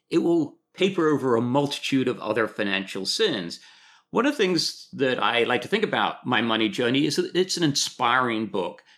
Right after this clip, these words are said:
Most of us do make financial mistakes. Most of us, particularly when we're younger, we try our hand at picking stocks. We delusionally imagine we know which way the stock market is headed or which way interest rates are headed. But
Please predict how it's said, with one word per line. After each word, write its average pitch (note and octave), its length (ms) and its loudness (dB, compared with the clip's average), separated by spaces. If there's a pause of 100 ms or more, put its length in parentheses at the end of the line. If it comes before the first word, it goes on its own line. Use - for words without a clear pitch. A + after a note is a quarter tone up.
(140)
Most A3+ 400 2
of F3 100 2
us E3+ 160 0
do B3 280 0
make D3 240 0
financial G#2 520 -4
mistakes. F2+ 560 -6 (200)
Most E3+ 260 0
of D#3+ 80 -4
us, - 500 -2
particularly G3+ 380 0
when C#3 140 2
we're A#2 80 -2
younger, G2+ 460 0
we G2+ 160 -2
try G#2+ 280 -4
our A2 80 0
hand A2 420 0
at - 140 -8
picking G#2 300 -8
stocks. G2+ 600 -4 (100)
We A#2 180 -8
delusionally C#3+ 560 -2
imagine B2+ 460 -4
we A2+ 120 -4
know G#2+ 200 2
which A#2 220 -2
way A2 240 0
the G2+ 100 -6
stock - 280 -4
market A#2 320 -2
is G#2+ 160 -2
headed A2+ 300 0
or F#2 100 0
which A2 220 -2
way A2 160 0
interest A#2+ 500 -4
rates A2 380 0
are G#2 80 -2
headed. G#2 540 0 (800)
But F3+ 640 0